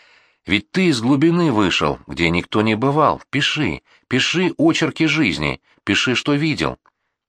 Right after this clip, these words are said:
И Гелеровский принялся писательствовать, тем более что факты шли ему, как говорится, прямо в руки. Вот, например, как возник рассказ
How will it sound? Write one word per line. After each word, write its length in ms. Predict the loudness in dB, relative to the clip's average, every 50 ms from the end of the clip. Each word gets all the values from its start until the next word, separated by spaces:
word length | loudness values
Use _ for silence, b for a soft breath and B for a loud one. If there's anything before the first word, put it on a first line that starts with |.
| _ _
И 180 | -2 0 0 0
Гелеровский 760 | 0 0 0 2 2 2 2 0 0 -2 -4 -4 -4 -4 _ b b b b b b b
принялся 520 | -4 -2 0 -2 -2 -2 0 0 0 0
писательствовать, 920 | 0 -2 -4 -2 -2 -2 -2 0 -2 -2 -4 -4 -2 -2 -2 -2 -2 -4 -12 _ _ _ _ _
тем 180 | -4 -2 -2 0
более 220 | 0 0 0 0
что 180 | 0 0 -2 -2
факты 460 | -2 0 0 0 0 -2 -2 -2 -2
шли 220 | -2 0 0 0
ему, 180 | 0 0 0 0
как 140 | -2 -2 0
говорится, 420 | 0 2 2 2 0 -2 -4 -6
прямо 340 | -4 -2 0 0 0 0 0
в 80 | 0 0
руки. 400 | 0 0 -2 -2 -4 -4 -4 -6 b b b b b b b b b b b
Вот, 300 | -4 -2 0 0 0 0
например, 400 | 0 -2 0 0 0 0 0 0
как 220 | 0 -2 0 0
возник 340 | 0 0 0 0 -2 0 0
рассказ 500 | 0 0 0 0 0 0 0 -2 -2